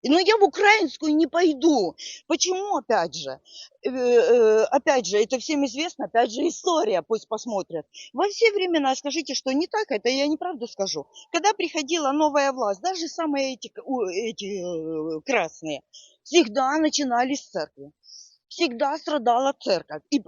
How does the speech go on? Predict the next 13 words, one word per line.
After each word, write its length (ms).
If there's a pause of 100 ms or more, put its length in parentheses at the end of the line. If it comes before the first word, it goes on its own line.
и, 120
как 200
говорят, 400
вот 240 (160)
даже 280
фильм 280
есть 200
"Свадьба 280
в 40
Малиновке". 540 (120)
Опять 300
власть 260
меняется. 640